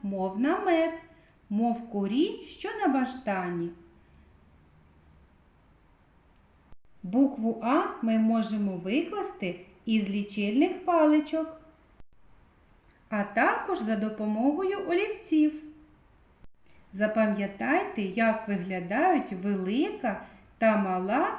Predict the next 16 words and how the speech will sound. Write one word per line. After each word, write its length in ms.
буква 500
А. 460
Дітки, 460
намалюйте 720
букву 600
А 240
та 160
розфарбуйте 840
її. 580
Намалюйте 720
предмети, 880
які 280
починаються 1080
зі 240
звука 720
А. 360